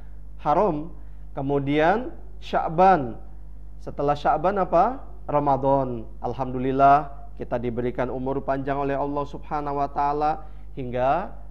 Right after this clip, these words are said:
tahun ini masih berkesempatan untuk bisa melaksanakan puasa di bulan Ramadan yang telah berlalu kemarin. Mudah-mudahan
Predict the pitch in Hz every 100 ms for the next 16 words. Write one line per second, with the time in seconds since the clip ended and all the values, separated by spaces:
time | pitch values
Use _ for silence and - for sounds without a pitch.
0 | - 120 113 123 143 139 147 151 151 -
1 | 135 - 151 127 123 147 - 131 165 185
2 | 190 165 160 147 139 - 135 - 127 123
3 | 117 131 123 123 127 127 127 - 127 117
4 | 123 113 113 113 117 113 - 113 110 113
5 | 120 127 151 - - - 113 123 120 107
6 | 117 113 117 147 190 - - - 127 117
7 | 110 104 117 127 135 135 135 175 233